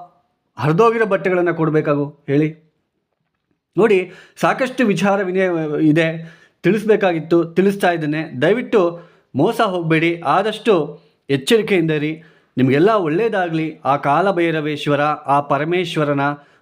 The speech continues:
ಒಂದು ಕೃಪೆ, ಕೃಪೆ ನನ್ನ ಅರುಣೋದಯ ಚಾನಲ್ನ ಪ್ರತಿಯೊಬ್ಬ ಸಬ್ಸ್ಕ್ರೈಬರ್‌ಗೂ ಮತ್ತು ನಮ್ಮ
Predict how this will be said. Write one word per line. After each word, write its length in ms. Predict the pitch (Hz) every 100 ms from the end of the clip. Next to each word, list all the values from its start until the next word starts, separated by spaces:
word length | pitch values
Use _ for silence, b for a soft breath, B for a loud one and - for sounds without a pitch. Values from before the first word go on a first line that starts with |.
| b
ಒಂದು 220 | 127 123
ಕೃಪೆ, 580 | 123 147 165 214 147 -
ಕೃಪೆ 600 | 160 165 196 156 - - _
ನನ್ನ 220 | 127 156 185
ಅರುಣೋದಯ 760 | 143 - 135 156 185 175 160
ಚಾನಲ್ನ 520 | 147 143 139 139 147
ಪ್ರತಿಯೊಬ್ಬ 680 | 160 - - 131 180 180 156
ಸಬ್ಸ್ಕ್ರೈಬರ್‌ಗೂ 960 | 135 - 135 123 - 156 151 143 160 165 B B
ಮತ್ತು 520 | 160 165 208 - - _
ನಮ್ಮ 160 | 135